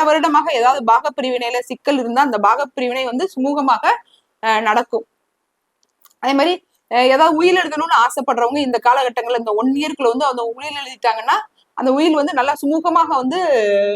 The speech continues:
முடியும். அதே மாதிரி ஏதாவது இடப்பெயர்ச்சி நடக்கிறதுக்கு வந்து வாய்ப்பு இருக்கு. சில பேருக்கு வந்து வீடு மாற்றம், வேலை மாற்றம், ஊர் மாற்றம், நாடு மாற்றம், இந்த மாதிரி அவங்க வாழ்க்கைக்கு என்னென்ன நல்ல மாற்றங்கள்லாம் அவங்களுக்கு நடக்கணும்னு நினைக்கிறாங்களோ அந்த நல்ல மாற்றங்கள் எல்லாமே வந்து அவங்களுக்கு நடக்கும்.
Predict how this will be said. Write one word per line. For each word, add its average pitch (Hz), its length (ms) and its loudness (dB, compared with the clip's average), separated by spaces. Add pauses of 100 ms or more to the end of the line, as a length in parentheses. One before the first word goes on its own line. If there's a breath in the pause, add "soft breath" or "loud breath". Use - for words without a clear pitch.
(120)
முடியும். 233 340 -8 (380)
அதே 285 120 2
மாதிரி 339 180 2
ஏதாவது 311 260 2
இடப்பெயர்ச்சி 349 520 0
நடக்கிறதுக்கு 233 560 -2
வந்து 269 180 -4
வாய்ப்பு 220 320 0
இருக்கு. - 240 -10
சில 269 220 0
பேருக்கு 277 260 0
வந்து 285 180 -2
வீடு 262 200 -4
மாற்றம், 240 440 -2 (360)
வேலை 254 280 4
மாற்றம், 240 420 0 (200)
ஊர் 269 220 -2
மாற்றம், 240 440 2 (140)
நாடு 240 340 2
மாற்றம், 247 460 -2
இந்த 240 140 -2
மாதிரி 277 220 2
அவங்க 254 200 2
வாழ்க்கைக்கு 269 580 0
என்னென்ன 277 420 0
நல்ல 247 280 0
மாற்றங்கள்லாம் 269 680 2
அவங்களுக்கு 254 300 -4
நடக்கணும்னு 240 500 -4
நினைக்கிறாங்களோ 226 500 -2
அந்த 240 160 -2
நல்ல 208 260 -2
மாற்றங்கள் 233 500 -2
எல்லாமே 220 360 -2
வந்து 233 220 -12
அவங்களுக்கு 226 400 -4 (640)
நடக்கும். 208 400 -6